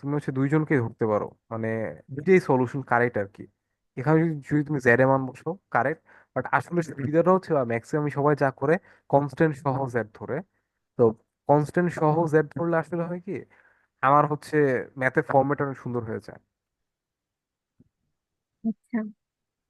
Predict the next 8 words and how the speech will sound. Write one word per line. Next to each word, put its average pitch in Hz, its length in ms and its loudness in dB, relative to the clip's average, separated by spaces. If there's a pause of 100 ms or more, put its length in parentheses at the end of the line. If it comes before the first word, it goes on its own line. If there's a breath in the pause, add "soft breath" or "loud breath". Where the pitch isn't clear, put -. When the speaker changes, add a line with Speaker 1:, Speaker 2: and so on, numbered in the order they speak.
(600)
Speaker 1:
আচ্ছা, - 240 -8
ফোর 131 200 0
এ - 20 0 (100)
b - 20 -6 (160)
গেল, 131 120 -2 (580)
ফোর 135 200 0
এ - 20 -2 (100)
c - 20 -18